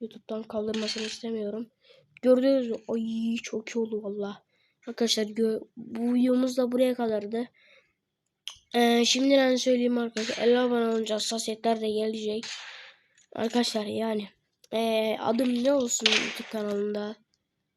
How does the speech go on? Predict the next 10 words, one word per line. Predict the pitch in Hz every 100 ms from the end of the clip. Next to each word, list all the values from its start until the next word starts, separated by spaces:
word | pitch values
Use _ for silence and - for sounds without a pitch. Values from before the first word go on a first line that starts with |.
| -
Adım | 226 233 226
ne | 226
olsun? | 226 226 - 226 220 214
Ne | 214 214 220 220 247 -
olsun | 240 233 - 233 220 220
mesela? | 220 220 220 226 - - - - - - - - - - _ -
Ne | 220 226
koyabiliriz | 226 214 214 214 208 220
adıma? | 208 208 208 214 226 - - - - - - - - - - - - - - _
Ya | 240